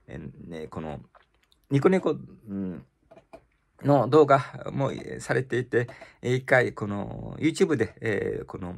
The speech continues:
ね、マス-、マスクして、えー、この、えー、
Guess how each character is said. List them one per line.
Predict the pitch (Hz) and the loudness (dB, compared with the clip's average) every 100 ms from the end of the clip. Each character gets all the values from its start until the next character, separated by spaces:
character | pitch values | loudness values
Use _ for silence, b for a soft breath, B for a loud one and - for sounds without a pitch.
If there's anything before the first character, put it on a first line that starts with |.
| - | -10
ね、 | - | -6
マ | 131 151 | 0 0
ス-、 | - - | 0 -2
マ | 170 | -2
ス | - | -2
ク | 117 101 101 - | -2 -2 -4 -8
し | - | -6
て、 | - 127 B B - | -2 -2 B B -8
え | 110 113 107 | -2 0 0
ー、 | 101 | -2
こ | 104 | -2
の、 | 98 95 62 90 | -2 -2 -4 -6
え | 90 92 98 - | -4 -4 -8 -14
ー、 | b | b